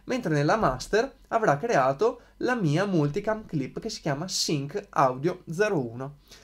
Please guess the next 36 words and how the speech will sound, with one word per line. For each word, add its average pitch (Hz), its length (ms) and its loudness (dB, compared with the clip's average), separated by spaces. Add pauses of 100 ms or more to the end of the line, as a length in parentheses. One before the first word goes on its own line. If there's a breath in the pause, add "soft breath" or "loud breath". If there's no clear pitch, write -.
A - 80 0
noi 180 140 4
interessa 220 420 0
proprio 170 460 0
questo 151 300 -2
file 127 400 0
perché 175 420 0 (220 loud breath)
conterrà 165 760 0 (280 soft breath)
tutte 185 240 0
le 214 100 4
clip. 135 460 -4
Vi 175 80 -8
faccio 214 300 -2
vedere, 147 240 0
se 208 160 0
faccio 185 240 2
doppio 147 380 2
clic, 147 420 -2 (260 loud breath)
ecco 247 300 -2
che 185 140 2
mi 165 120 0
compaiono 170 720 -2 (160 loud breath)
i 254 160 -6
quattro 165 580 2
angoli 156 600 0
delle 156 400 2
clip, 135 460 -6
vedete? 139 520 -2
Quindi 190 320 0
diciamo 202 320 -2
una, 165 640 2 (120)
una 170 180 0
sorta 202 320 2
di 170 160 4
regia 156 520 2 (200 loud breath)
all'interno. 135 800 0